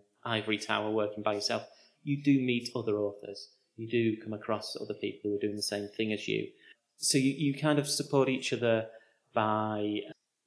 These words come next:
by talking about each other's books a lot. Um, I'm forever doing school visits and promoting a book I've just read by a fantastic author who I may never have met, but wow, that book did something for me, and so I'd like to talk to the school kids about it. Or by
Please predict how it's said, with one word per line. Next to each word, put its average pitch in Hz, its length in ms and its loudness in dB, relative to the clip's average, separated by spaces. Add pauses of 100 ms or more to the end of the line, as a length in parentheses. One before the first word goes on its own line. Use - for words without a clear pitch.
by 113 60 -14
talking 117 320 -4
about 107 220 -4
each 113 160 -8
other's 110 160 -6
books - 340 -2
a 156 40 -2
lot. 180 280 -2 (260)
Um, 110 320 -2
I'm 107 220 -2
forever 113 300 0
doing 107 180 -2
school 107 300 -2
visits 104 500 -6
and 104 200 -10
promoting 104 580 -6 (400)
a - 40 -14
book - 240 -2
I've 104 180 -2
just - 180 -6
read 101 280 0
by 101 180 -4
a 98 60 -8
fantastic 101 540 -10
author 101 400 -4 (380)
who 113 120 4
I 110 60 6
may 127 160 6
never 117 220 4
have 107 100 2
met, 117 240 0
but - 100 -4
wow, 104 240 2
that 104 180 -4
book - 200 -4
did 107 120 -2
something 101 380 -8
for 101 60 -6
me, 110 260 0
and 104 140 -4
so 104 180 -2
I'd - 220 -4
like 104 160 -6
to - 80 -20
talk - 260 -4
to - 60 -16
the - 80 -12
school 104 240 -2
kids 101 240 -6
about 104 260 -2
it. 110 160 -2 (500)
Or 113 240 4
by 110 520 0